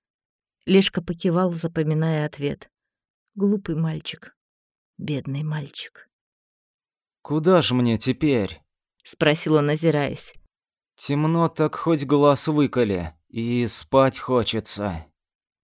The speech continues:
Speaker 1: «Ты иди обратно», безжалостно направила его Поля. «Да поскорее, вон туда тебе», махнула она рукой. «Не собьешься».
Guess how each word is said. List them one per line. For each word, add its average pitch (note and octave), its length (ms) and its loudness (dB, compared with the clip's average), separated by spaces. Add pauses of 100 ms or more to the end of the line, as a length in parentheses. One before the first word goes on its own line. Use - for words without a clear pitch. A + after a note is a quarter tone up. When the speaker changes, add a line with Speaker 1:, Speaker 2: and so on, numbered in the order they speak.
(120)
Speaker 1:
«Ты C#4 320 6
иди C4+ 260 4
обратно», C3+ 580 -2 (460)
безжалостно D3+ 680 0
направила C#3+ 480 2
его C#3 240 0
Поля. C3+ 340 -4 (340)
«Да C#4 120 2
поскорее, F3+ 640 2 (340)
вон E4 260 2
туда F#3+ 280 4
тебе», D3 340 -8 (380)
махнула D#3+ 500 2
она C#3+ 180 0
рукой. C#3+ 380 -4 (380)
«Не E4+ 100 0
собьешься». E3+ 720 2